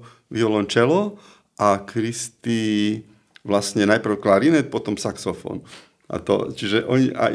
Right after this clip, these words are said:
aj na tom vedia hrať no-, noty, tie základné tieto veci oni poznajú a to.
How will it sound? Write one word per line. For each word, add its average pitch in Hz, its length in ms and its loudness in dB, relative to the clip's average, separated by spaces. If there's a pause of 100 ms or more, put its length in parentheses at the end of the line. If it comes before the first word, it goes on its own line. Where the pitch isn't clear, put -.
aj 113 120 4
na 120 120 4
tom 147 200 2
vedia 123 260 2
hrať 113 220 2
no-, 110 240 -4
noty, 104 420 -6 (760)
tie - 200 0
základné 107 600 2
tieto 104 300 -4
veci 101 300 -2
oni 95 180 2
poznajú 123 720 2 (320)
a - 120 -10
to. 151 440 -2